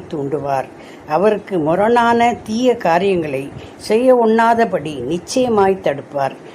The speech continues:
இப்படி அவர் தூண்டுவதையும் தடுப்பதையும் அறியும் உணர்வை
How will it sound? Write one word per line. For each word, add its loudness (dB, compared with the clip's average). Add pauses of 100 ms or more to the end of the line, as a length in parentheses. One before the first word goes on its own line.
(160)
இப்படி -2
அவர் 4
தூண்டுவதையும் 0 (400)
தடுப்பதையும் 2
அறியும் 2
உணர்வை 4